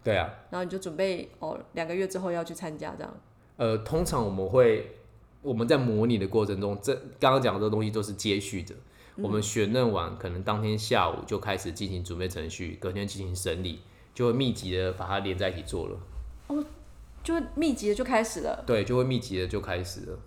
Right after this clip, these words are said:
Speaker 2: 哇。
Speaker 1: 它中间不会有隔这么久的情形，因为我们会担心一种风险。
Speaker 2: 嗯。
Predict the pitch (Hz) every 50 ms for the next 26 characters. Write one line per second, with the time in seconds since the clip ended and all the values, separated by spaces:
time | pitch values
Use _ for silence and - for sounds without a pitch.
0 | - - - 196 180 165 156 - - - 143 151 151 170 160 175 185 180 139 143
1 | 127 127 143 139 123 107 104 101 - - - - - - - - - - - -
2 | - - - - - - - - 135 110 113 127 127 170 147 120 113 104 98 98
3 | 87 87 90 87 - 92 95 101 104 120 147 151 147 151 - - - - - -
4 | - 92 92 92 87 127 131 127 131 117 113 110 110 110 107 101 92 87 90 95
5 | 90 90 92 90 92 - - - - - - - - 208 202 180 165